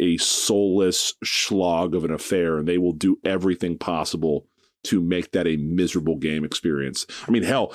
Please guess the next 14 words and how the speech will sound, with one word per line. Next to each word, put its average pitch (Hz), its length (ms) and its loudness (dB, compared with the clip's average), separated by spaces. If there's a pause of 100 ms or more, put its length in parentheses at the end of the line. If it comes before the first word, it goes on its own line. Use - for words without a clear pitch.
(160)
this 147 180 2
game 156 200 2
on 127 120 0
Saturday 117 440 2
is 87 120 2
probably 107 640 0
going 95 240 2
to 87 60 0
be 87 240 4
that 82 220 -2
way 82 420 0 (420)
from 87 240 0
them 85 300 0
anyway. 76 640 0